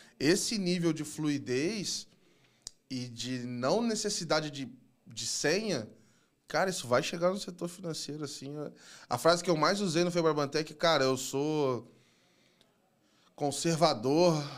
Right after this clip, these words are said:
ba-, é, no, no, ou até meio cético no curto prazo e muito otimista no médio e no longo", assim. Acho que vai ser loucura, assim,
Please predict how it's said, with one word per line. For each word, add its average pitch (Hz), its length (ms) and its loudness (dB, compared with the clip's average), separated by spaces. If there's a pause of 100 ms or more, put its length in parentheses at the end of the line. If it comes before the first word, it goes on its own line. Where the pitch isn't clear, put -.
(160)
ba-, 113 300 2
é, 117 500 4
no, 117 260 -2
no, 113 140 -6
ou 110 480 -2
até 127 280 2
meio 147 220 0
cético 139 540 -2
no 120 80 -4
curto - 280 0
prazo 175 560 2 (480)
e 160 140 -2
muito 170 460 2
otimista 208 480 -4
no 202 60 -6
médio 185 360 -4
e 226 40 -8
no 185 140 -6
longo", 156 300 0
assim. 117 220 -8
Acho - 200 -14
que - 120 -14
vai 120 140 -4
ser 135 160 -4
loucura, 202 600 2
assim, - 220 -2